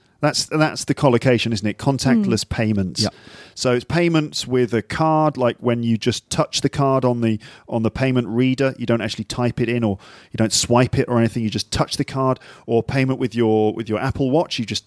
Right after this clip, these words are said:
Speaker 1: you just touch the watch against
Speaker 3: Yeah,
Speaker 1: something?
Speaker 3: it's, it's connected to your phone. So, uh, phones, uh, mobile phones have a, uh, a, a, a, a technology in them that allows you to, you know, if they're secure, like iPhones,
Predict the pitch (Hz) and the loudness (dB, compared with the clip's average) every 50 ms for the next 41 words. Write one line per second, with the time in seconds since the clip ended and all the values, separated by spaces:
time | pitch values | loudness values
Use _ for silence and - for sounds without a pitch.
0 | _ - 170 175 202 226 - - 190 - - - - - - - - - - 180 | _ -10 -8 -8 -6 -6 -4 -4 -6 -4 -4 -2 -2 -2 -2 -2 -4 -2 0 2
1 | 160 170 185 196 - - - 196 190 202 196 185 - 170 180 185 185 180 185 170 | 2 2 2 0 0 -4 -2 -2 0 0 0 0 2 2 2 4 4 4 2 2
2 | - - 190 180 - - - - 208 196 165 - 160 - 170 151 - - 165 156 | 0 0 0 0 0 0 2 2 2 2 2 -2 -2 0 0 0 2 2 2 4
3 | 147 135 - - 147 139 135 - - - 139 - - - - 165 160 151 147 135 | 4 2 2 2 4 4 2 2 0 -4 -6 -6 -4 -2 0 2 2 2 2 0
4 | - - - - _ - 127 123 123 120 - - _ _ - - 135 151 - 135 | -2 -4 -10 -10 _ -2 0 0 0 0 -2 -6 _ _ -8 -4 0 2 2 4
5 | 135 127 123 - 143 135 131 117 - - 127 117 117 120 113 113 113 - - - | 4 2 2 2 2 2 2 2 0 0 0 0 2 2 2 2 2 -2 -8 -20
6 | - _ _ _ _ - 110 113 113 110 110 110 110 - _ _ _ _ _ _ | -20 _ _ _ _ -8 -4 -2 0 2 2 0 -2 -4 _ _ _ _ _ _
7 | - 117 110 - - 117 110 - 120 113 - - - 113 110 104 101 95 - _ | -6 -6 -4 -2 -2 -2 -2 -4 -6 -12 -12 -8 -4 -2 0 0 -2 -4 -6 _
8 | _ _ _ _ _ _ _ _ _ _ _ - - - 156 120 123 131 127 117 | _ _ _ _ _ _ _ _ _ _ _ -12 -6 -4 -2 -2 0 2 0 0
9 | 117 120 110 110 107 - 107 113 113 110 107 - - 117 107 - - 120 110 104 | 0 0 -2 -2 -2 -2 -2 -2 -2 -2 -2 -4 -4 -4 -4 -4 -2 -2 -2 -2
10 | 107 - - 120 113 104 - - 117 - 123 113 - - 113 - - 131 120 110 | -2 -4 -4 -2 -2 -2 -2 -4 -4 -2 -2 -2 -2 -4 -6 -4 -2 0 0 0
11 | 104 101 - 107 120 113 - 120 113 110 107 104 - - | 0 0 2 2 2 2 2 0 0 2 0 -2 -4 -6